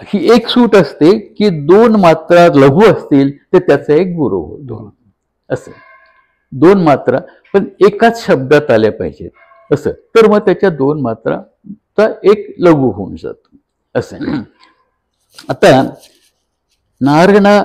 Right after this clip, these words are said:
Speaker 1: नारायणा, नारायणा, नारायणा करता करता काय होतं, काही लोक आता हे नाही जमत मला हे ताग-, हे ल-, सिक-, सिक-, सिक्वेन्स.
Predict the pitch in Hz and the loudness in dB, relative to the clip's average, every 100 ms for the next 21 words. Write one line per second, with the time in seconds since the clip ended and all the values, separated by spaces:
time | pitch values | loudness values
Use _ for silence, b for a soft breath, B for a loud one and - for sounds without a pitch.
0 | - 147 147 156 165 175 170 - 131 127 | 0 2 2 0 0 -2 -2 -4 -2 0
1 | 139 147 170 170 123 107 120 120 87 95 | -2 -4 -6 -8 -6 -4 -4 -8 -14 -8
2 | - 123 - 147 147 - 139 131 143 131 | -4 -2 -2 -4 -4 -6 -6 -4 -4 -4
3 | - 120 b b b b b _ _ _ | -2 -2 b b b b b _ _ _
4 | - 185 208 180 151 - - 131 - _ | -2 2 4 2 0 -2 0 -2 -4 _
5 | - 165 151 190 220 175 147 135 131 127 | -4 -2 0 2 2 2 2 2 2 2
6 | 123 120 - 113 - - 123 113 - 127 | 2 0 0 -2 -2 -6 -4 -4 -8 -14
7 | 139 123 120 - 147 - - 127 - 156 | -6 -4 -4 -2 -4 -4 -4 -6 -2 -4
8 | 143 139 - | 0 0 0